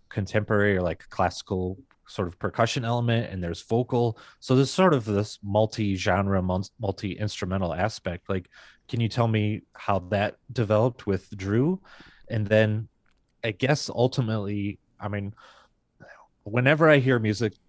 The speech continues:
like that, I just think, how did it, how did it come together? Like, creatively, like, not necessarily who had this idea and that idea, but, like,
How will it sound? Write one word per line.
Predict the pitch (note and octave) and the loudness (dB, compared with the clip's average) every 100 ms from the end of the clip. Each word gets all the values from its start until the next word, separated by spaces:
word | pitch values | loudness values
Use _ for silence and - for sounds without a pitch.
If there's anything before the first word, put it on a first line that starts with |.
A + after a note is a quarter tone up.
| - _ | -20 _
like | G2 G2+ F2+ | -8 -6 -4
that, | F#2+ G#2 - _ _ _ _ _ _ | -2 -2 -4 _ _ _ _ _ _
I | G#2+ G#2+ | -2 0
just | G#2 | -2
think, | - G2 | -4 -4
how | - - B2+ B2+ C3+ | -6 2 4 6 4
did | A#2+ A2 | 2 0
it, | A2 - | -2 -4
how | - D#3+ | 0 2
did | D#3+ | 2
it | C3+ | 0
come | B2+ A#2 | -2 -2
together? | G2+ G2 E2+ F#2+ | 0 -2 -2 -6
Like, | A#2 - _ | -6 -6 _
creatively, | - B2+ A#2 G#2+ F#2 F#2+ E2+ G2+ | -4 2 4 4 0 -4 -6 -4
like, | G#2+ - - - _ - | -4 -6 -18 -20 _ -4
not | B2+ B2+ | -2 0
necessarily | B2 A#2+ B2 G#2+ F#2+ | -2 0 2 2 0
who | G2 D#3 | 2 4
had | B2+ C3 B2 A2 G#2 | 4 2 2 -2 -4
this | B2 B2 | 0 0
idea | A2+ A2 G#2 | 0 2 0
and | F#2+ | 0
that | G#2+ A#2+ | 0 0
idea, | G#2+ G2+ F#2 | -2 -2 -4
but, | G#2+ | -4
like, | G2+ G2 - | -4 -4 -6